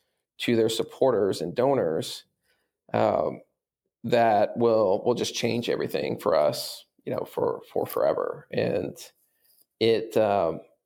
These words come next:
it was one of those opportunities that we got through a cold call, and we were able to land the business, and single-handedly has helped us raise, uh, more money and,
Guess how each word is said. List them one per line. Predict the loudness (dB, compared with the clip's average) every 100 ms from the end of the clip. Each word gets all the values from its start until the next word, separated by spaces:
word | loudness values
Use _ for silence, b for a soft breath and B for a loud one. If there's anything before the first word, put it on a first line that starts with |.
| -4
it | -2
was | 0
one | 2 2
of |
those | 2
opportunities | 0 -2 -2 -2 0 0 0
that | 0 0
we |
got | 0 2 0 -2
through | -6
a |
cold | -6 -4 -2 -2
call, | 0 0 2 -2 -10 _ _ _ _ _ _ _ _ B B B B 0
and | 2 4 2 2 -2 -8 -18 _ _ _ _ -2
we | 2
were | 4
able | 4 2
to |
land | 2 2 0
the |
business, | 0 0 2 2 0 -6
and | 0 2 4 2 0 -2 -8
single-handedly | -6 0 2 2 2 2 2 2 2 2 -2 -2
has | -2 -2
helped | 0 -2 0
us | -2 -2
raise, | 0 0 -2 -8 _ B B B _ _ -8
uh, | -2 -2 -2 -8 _ -2
more | 0 2
money | 2 4 4 4 2 0
and, | 0 2 2 0 -4